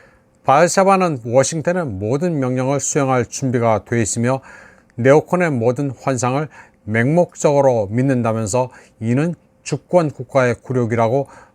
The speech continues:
마이크 크루파는 말했습니다. 그는 폴란드 내 많은 정치인들이 전쟁에 더 많이 참여하기를 원한다고 했습니다. 그러면서 지금까지 새 정부가 출범한 이후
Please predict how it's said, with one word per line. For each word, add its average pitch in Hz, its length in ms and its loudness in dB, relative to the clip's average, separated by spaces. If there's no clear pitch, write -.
마이크 127 500 0
크루파는 135 480 -2
말했습니다. 120 600 -4
그는 175 440 4
폴란드 160 500 4
내 151 320 0
많은 123 520 0
정치인들이 123 840 -4
전쟁에 131 720 0
더 117 140 -2
많이 120 260 0
참여하기를 127 720 -2
원한다고 117 540 0
했습니다. 92 380 -10
그러면서 160 420 2
지금까지 143 680 -2
새 175 260 0
정부가 127 540 0
출범한 127 600 -2
이후 143 240 -2